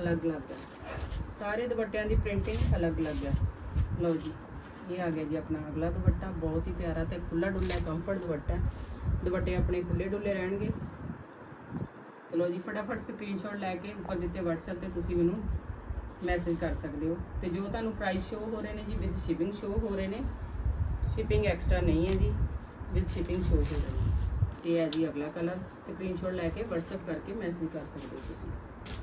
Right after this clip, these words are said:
ਕਲਰ ਆ ਗਿਆ, ਇਹ ਵੀ ਕਲਰ ਬਹੁਤ ਹੀ ਪਿਆਰਾ ਔਰੇਂਜ ਕਲਰ ਹੈ। ਇਹ, ਇਹ ਲਾਈਟ ਔਰੇਂਜ ਕਲਰ ਹੈ, ਜਿਹੜਾ ਮੈਂ ਵੇਅਰ ਕੀਤਾ ਹੋਇਆ ਹੈ ਡਾਰਕ ਔਰੇਂਜ ਕਲਰ ਹੈ, ਤੇ ਜਿਹੜਾ ਇਹ ਹੈ ਲਾਈਟ ਔਰੇਂਜ ਕਲਰ ਹੈ।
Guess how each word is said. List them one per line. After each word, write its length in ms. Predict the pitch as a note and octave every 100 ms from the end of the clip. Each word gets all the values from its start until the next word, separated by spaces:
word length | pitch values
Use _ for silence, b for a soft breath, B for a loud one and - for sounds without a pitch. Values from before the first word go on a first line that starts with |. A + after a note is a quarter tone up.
| - -
ਕਲਰ 280 | G#3+ G#3+ G3
ਆ 20 |
ਗਿਆ, 200 | F#3 G3 G3 F3
ਇਹ 60 | E3+
ਵੀ 60 |
ਕਲਰ 260 | F3+ G3+ G3
ਬਹੁਤ 300 | F3+ E3+ A3
ਹੀ 40 |
ਪਿਆਰਾ 400 | G3 F#3 D#3+ G3 -
ਔਰੇਂਜ 280 | E3+ E3 F3
ਕਲਰ 340 | F3 E3 F3+
ਹੈ। 140 | F#3+ G#3+
ਇਹ, 80 | G#3+ - - - G3
ਇਹ 140 | A3
ਲਾਈਟ 280 | G3 A3 B3+
ਔਰੇਂਜ 320 | G#3 F3+ F3
ਕਲਰ 260 | F3 E3+ F3
ਹੈ, 80 | C4 -
ਜਿਹੜਾ 240 | G#3 F#3+
ਮੈਂ 260 | G#3 F#3+ F#3
ਵੇਅਰ 220 | F#3+ G3
ਕੀਤਾ 320 | G3+ G3+ G#3+ G#3+
ਹੋਇਆ 260 | G3 G3+
ਹੈ 80 | A#3
ਡਾਰਕ 320 | F3+ D#3 D3+ -
ਔਰੇਂਜ 220 | F#3 G3+ G#3+
ਕਲਰ 220 | G#3 G#3+
ਹੈ, 120 | B3 - - - -
ਤੇ 140 | G3 E3+
ਜਿਹੜਾ 160 | F3+
ਇਹ 220 | G3 F#3 A3
ਹੈ 60 |
ਲਾਈਟ 360 | A#3+ E3 D3+ D#3
ਔਰੇਂਜ 320 | D3+ C#3+ C#3
ਕਲਰ 240 | C#3+ C3+
ਹੈ। 80 | C3